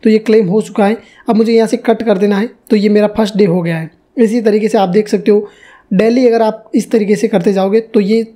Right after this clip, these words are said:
ज़्यादा से ज़्यादा बढ़ता जाएगा। चलिए इसको cut करते हैं और यहाँ पे spin and win इस पर click करेंगे तो यहाँ पर हम दस coin लगाकर ज़्यादा coin जीत सकते हैं। तो ये चीज़ है, बाकी यहाँ पे अभी हमारे पास इतने coin नहीं है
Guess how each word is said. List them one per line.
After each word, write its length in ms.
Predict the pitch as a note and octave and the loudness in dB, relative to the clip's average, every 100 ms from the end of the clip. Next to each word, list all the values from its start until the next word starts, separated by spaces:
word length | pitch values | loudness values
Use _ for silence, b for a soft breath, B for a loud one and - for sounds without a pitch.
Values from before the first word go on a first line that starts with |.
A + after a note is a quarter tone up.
| - | -2
ज़्यादा 280 | F3 G3 G#3 | 0 2 0
से 140 | - | -2
ज़्यादा 240 | G3 F3+ G#3 | -2 0 0
बढ़ता 360 | F#3 F#3 F#3 F3 | 0 -2 0 -2
जाएगा। 420 | E3+ E3+ E3+ - - _ | 0 -2 -4 -8 -20 _
चलिए 260 | - A3 A3+ | -2 2 2
इसको 220 | - - | 0 -2
cut 200 | A3+ G3 | -2 -2
करते 220 | G#3+ G3 | -2 0
हैं 120 | G#3+ A3+ B B B - | -2 -2 B B B 0
और 140 | G#3+ | 2
यहाँ 120 | G#3 | 2
पे 120 | A#3+ B3 | 0 -4
spin 300 | - B3+ B3 | 0 0 2
and 200 | A#3+ G#3 | 0 2
win 160 | G#3+ F#3+ | 2 0
इस 140 | A#3+ F3+ | -4 -4
पर 160 | - | -2
click 220 | A3+ A3 A3 | 0 0 2
करेंगे 300 | G3+ G3+ A3+ - _ _ b | 0 2 -2 -4 _ _ b
तो 60 | A#3 | 0
यहाँ 160 | G#3+ | 2
पर 120 | G3+ A3 | 2 0
हम 140 | A3 | 2
दस 180 | A#3 A#3+ | 0 0
coin 320 | - G3+ G#3 | 0 2 4
लगाकर 440 | G3 G3 G3 A3 - _ _ _ _ - | 2 0 0 0 -2 _ _ _ _ -10
ज़्यादा 320 | A3 G3 G#3 | 0 0 0
coin 280 | G#3 G3 A3 | -2 -2 -2
जीत 260 | F#3 A3 - | 0 -2 -2
सकते 260 | E3+ F3+ | -4 0
हैं। 220 | D#3+ D#3+ - _ | -2 -2 -8 _
तो 60 | - | -2
ये 160 | G#3+ | 0
चीज़ 260 | A3+ A3+ G#3 | 0 0 0
है, 120 | A3 B B B - | -2 B B B -2
बाकी 300 | F#3+ G3 A3 | 0 0 0
यहाँ 120 | G#3 | 0
पे 100 | A#3 | 0
अभी 160 | G3 G3+ | 0 0
हमारे 200 | G3 F#3+ | 0 -2
पास 180 | F#3 | -4
इतने 180 | F#3 G3+ | -2 -2
coin 200 | F#3+ G3 | 0 0
नहीं 240 | F#3+ G#3+ | 2 2
है 100 | A#3 | 2